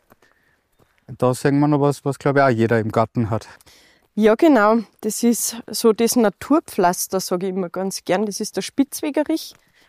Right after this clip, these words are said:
Speaker 2: Kann man auch den
Speaker 1: Mhm.
Speaker 2: Breitwegerich verwenden, der ist vom Wirkstoff sehr ähnlich. Und wenn man jetzt zum Beispiel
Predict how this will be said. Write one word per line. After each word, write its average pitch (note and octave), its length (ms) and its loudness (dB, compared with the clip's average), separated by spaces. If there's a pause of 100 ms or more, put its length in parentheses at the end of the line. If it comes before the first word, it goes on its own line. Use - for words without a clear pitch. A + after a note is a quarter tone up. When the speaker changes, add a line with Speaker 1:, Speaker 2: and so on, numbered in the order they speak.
(120)
Speaker 2:
Kann A3+ 200 0
man A3 140 4
auch E3 100 4
den C3 140 2
Speaker 1:
Mhm. A#2 80 2
Speaker 2:
Breitwegerich G#3 640 2
verwenden, G3 540 -2
der F#3+ 100 0
ist - 100 -6
vom G3+ 220 -2
Wirkstoff G3+ 460 -4
sehr - 260 -2
ähnlich. A#3 460 0 (680)
Und G#3+ 560 0 (240)
wenn G#3+ 160 2
man A3 100 2
jetzt - 200 -4
zum G#3+ 160 -6
Beispiel G#3+ 720 0